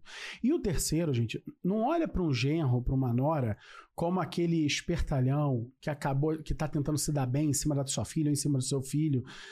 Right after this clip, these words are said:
Não olha, não olha desse jeito, não. Pensa na pessoa que se casou,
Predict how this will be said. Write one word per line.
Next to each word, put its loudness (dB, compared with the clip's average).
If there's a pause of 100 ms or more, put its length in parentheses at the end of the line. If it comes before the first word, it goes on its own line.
(140)
Não 2
olha, 2
não 2
olha 2
desse 0
jeito, 0
não. 0
Pensa -2
na 0
pessoa -2 (580)
que 2
se -4
casou, -2